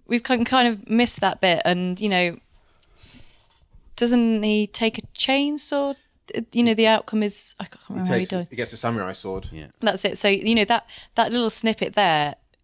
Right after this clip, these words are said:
Speaker 1: it goes from being kind of, like, a little bit lighthearted and, okay, you know, Bruce Willis's kind of escape thing to being really, really dark
Speaker 2: Yeah, true.
Speaker 1: very quickly,
Speaker 2: Mm.
Speaker 1: and it kind of turns. And that's kind of the one thing when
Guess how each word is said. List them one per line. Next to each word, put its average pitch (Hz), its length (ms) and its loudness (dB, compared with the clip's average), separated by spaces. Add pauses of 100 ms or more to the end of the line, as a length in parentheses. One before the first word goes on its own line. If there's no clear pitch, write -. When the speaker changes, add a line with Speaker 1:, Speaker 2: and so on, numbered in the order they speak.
(200)
Speaker 1:
it 190 100 -2
goes 185 240 0
from 180 120 -4
being 180 200 -2
kind 175 220 -2
of, 170 120 -4
like, 160 220 -2
a 160 60 -4
little 170 180 -2
bit 160 300 -2
lighthearted 165 720 -4
and, 156 340 -10 (680)
okay, 165 360 -2
you 180 100 -8
know, 160 100 -4
Bruce 160 260 -6
Willis's 156 480 -6
kind - 160 -10
of 147 60 -6
escape 156 400 -8
thing 156 320 -6
to - 140 -6
being 165 280 -2 (520)
really, 262 600 4
really 220 380 4
dark 175 420 4
Speaker 2:
Yeah, 110 260 -4
true. - 240 -16
Speaker 1:
very 202 320 4
quickly, 160 640 -2
Speaker 2:
Mm. 107 220 -6
Speaker 1:
and 175 120 -4
it - 80 -12 (260)
kind 185 220 0
of 170 60 -4
turns. 170 340 2
And 190 160 -4
that's - 280 0
kind 214 220 0
of 196 80 0
the 190 120 2
one 196 260 0
thing 190 220 -2
when 180 280 -2